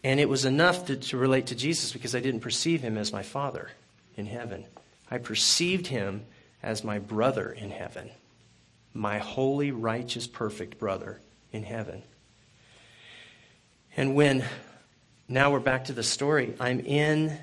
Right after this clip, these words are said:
the chapel and he says, "Say, I am good."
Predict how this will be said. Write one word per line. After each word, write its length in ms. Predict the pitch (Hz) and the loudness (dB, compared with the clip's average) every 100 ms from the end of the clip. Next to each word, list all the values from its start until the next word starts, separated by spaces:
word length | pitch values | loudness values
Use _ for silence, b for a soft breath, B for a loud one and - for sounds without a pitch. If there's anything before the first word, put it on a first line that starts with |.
| - - _ _ _ | -16 -20 _ _ _
the 160 | 123 127 | -4 0
chapel 680 | 127 - 147 156 151 101 - | 2 4 6 4 2 -4 -4
and 160 | 120 120 | -4 -4
he 100 | 120 | -2
says, 400 | - 123 120 - | 0 2 2 2
"Say, 380 | - 151 147 120 | 4 4 4 2
I 200 | 120 123 | 0 0
am 260 | 117 107 | 0 -2
good." 480 | 110 131 107 95 | -2 -2 0 -4